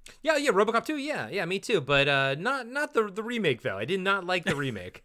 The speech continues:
Speaker 2: Never saw it. I didn't bother.
Speaker 1: I, I say stay that way. Don't bother with
Speaker 2: <laughs>
Speaker 1: that. Don't bother, bother with the, uh, the Total Recall remake either, dude.
Speaker 2: I,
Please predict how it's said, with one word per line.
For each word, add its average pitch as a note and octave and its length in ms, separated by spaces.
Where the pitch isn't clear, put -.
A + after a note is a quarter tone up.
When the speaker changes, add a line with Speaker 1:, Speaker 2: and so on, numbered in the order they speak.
Speaker 2:
Never F3+ 300
saw D#3 240
it. C#3 40
I - 20
didn't D3 260
bother. A2+ 320
Speaker 1:
I, A#2+ 600
I A#2 80
say D3+ 300
stay F#3+ 460
that F3 220
way. F3+ 420
Don't D3+ 280
bother F3 240
with D3 180
Speaker 2:
<laughs> - 20
Speaker 1:
that. F3+ 360
Don't D#3+ 260
bother, F3 440
bother D#3 360
with E3 260
the, D#3+ 240
uh, D3 120
the C3 120
Total F3 380
Recall E3 460
remake E3 440
either, A2 300
dude. G#2+ 300
Speaker 2:
I, F3+ 280